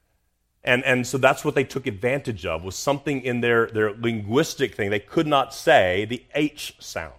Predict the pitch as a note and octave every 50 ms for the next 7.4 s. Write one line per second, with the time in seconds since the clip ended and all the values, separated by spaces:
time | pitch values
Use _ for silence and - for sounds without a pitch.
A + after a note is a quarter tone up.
0 | - - - G#2+ F#2+ - - A#2+ A#2 G#2+ - - - F3+ B2 A2 G2+ A2 C#3 D3
1 | - G2+ A2 A#2 G#2+ F2 F#2 F#2+ G#2+ A2+ A2+ A2+ - - G2 F#2+ F#2+ F2+ - -
2 | - F3 D3 G#2+ D#2+ D#2+ F2+ - - _ _ _ _ _ _ _ _ _ _ _
3 | _ _ _ _ _ _ _ _ G2 F#2+ A2 C3 C3 B2 A#2+ C3 F3 G#3 F#3 F#3+
4 | D3+ - - - - D#3 D3 C3 A2+ - - F#3+ F3 F2 C#2+ - _ _ _ _
5 | _ _ _ _ _ _ - C3 A3 G#3+ - F#2 F2+ G#2 E3 E3+ - D2+ D2+ E2+
6 | A#2 - _ _ _ _ _ - A#2 A2+ A#2+ E3+ F#3 F#3+ D3+ A#2 - B2 A2+ A2
7 | G#2+ - - F#3+ F#3+ B2+ D#2+